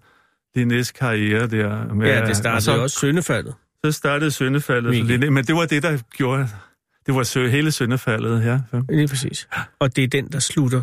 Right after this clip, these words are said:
Speaker 2: denne liste.
Speaker 1: Det er
Speaker 2: Cirklen
Speaker 1: Og den hedder
Speaker 2: er slut.
Speaker 1: så, hvis vi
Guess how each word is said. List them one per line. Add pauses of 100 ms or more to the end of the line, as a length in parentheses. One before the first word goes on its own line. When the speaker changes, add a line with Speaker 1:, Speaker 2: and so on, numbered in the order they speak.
(140)
Speaker 2:
denne
liste. (120)
Speaker 1:
Det
er (440)
Speaker 2:
Cirklen (180)
Speaker 1:
Og
den
hedder
Speaker 2:
er (140)
slut.
Speaker 1:
så, (240)
hvis
vi